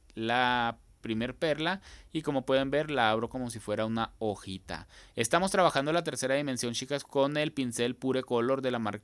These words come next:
la, de la marca de Pure Color número cinco. Ese pincel yo se lo súper recomiendo porque trabajas desde perlas pequeñas hasta perlas grandes y medianas.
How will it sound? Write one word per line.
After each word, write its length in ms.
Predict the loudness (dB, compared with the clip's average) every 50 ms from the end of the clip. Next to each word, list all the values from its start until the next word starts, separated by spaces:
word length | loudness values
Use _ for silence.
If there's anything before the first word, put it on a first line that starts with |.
| _ -8
la, 240 | -2 0 2 2 2
de 260 | -2 -4 -2 -2 0
la 80 | 0
marca 220 | 0 -2 -2 -2 -2
de 80 | -2
Pure 260 | -2 -2 -2 -2 -2 0
Color 360 | 0 0 0 0 0 -2 -2
número 340 | -2 -2 0 0 0 0 0
cinco. 560 | -2 -4 -4 -4 -4 -4 -4 -4 -4 -4 -6
Ese 320 | -8 -8 -8 -8 -10 -12 -14 _ _ _ _ _
pincel 640 | -4 -2 -2 -2 -4 -4 -4 -2 0 0 0 -2 -4 -10 -18 -20 -20 -20 -20 _ -2
yo 140 | 0 0 2
se 120 | 2 0
lo 80 | -2 -2
súper 220 | -2 -2 -2 -2
recomiendo 460 | -2 -2 -2 -2 -2 -2 -2 -4 -4
porque 320 | -4 -6 -6 -4 -4 -4 -4
trabajas 480 | -2 0 0 0 0 0 -2 -6 -4
desde 280 | -4 -6 -4 -4 -6 -4
perlas 320 | -4 -4 -4 -4 -6 -6
pequeñas 420 | -8 -8 -6 -4 -4 -4 -4 -6 -8
hasta 240 | -8 -8 -10 -8 -6
perlas 300 | -6 -6 -4 -6 -4 -4
grandes 400 | -4 -4 -4 -4 -6 -8 -8 -8
y 160 | -6 -4 -4
medianas. 640 | -4 -4 -2 0 0 0 0 -2 -4 -8 -10 -12